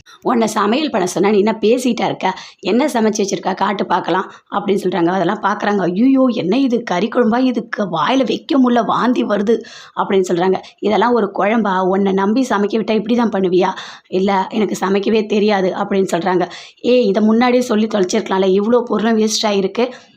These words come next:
எல்லாரும் பங்காளிங்களா வேற வராங்க, இந்த மாதிரி அசிங்கப்படுத்திட்டியே" அப்படின்னு சொல்லிட்டு பாப்பத்தா பயங்கரமா திட்டிட்டு இருக்காங்க. "எல்லாத்துக்குமே காரணமே நீ தான்,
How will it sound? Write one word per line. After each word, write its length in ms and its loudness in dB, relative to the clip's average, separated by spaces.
எல்லாரும் 520 0
பங்காளிங்களா 500 2
வேற 140 0
வராங்க, 380 0
இந்த 260 2
மாதிரி 280 0
அசிங்கப்படுத்திட்டியே" 760 0
அப்படின்னு 280 -4
சொல்லிட்டு 220 -6
பாப்பத்தா 400 -4
பயங்கரமா 500 0
திட்டிட்டு 360 -4
இருக்காங்க. 300 -4
"எல்லாத்துக்குமே 500 0
காரணமே 420 0
நீ 220 2
தான், 220 -4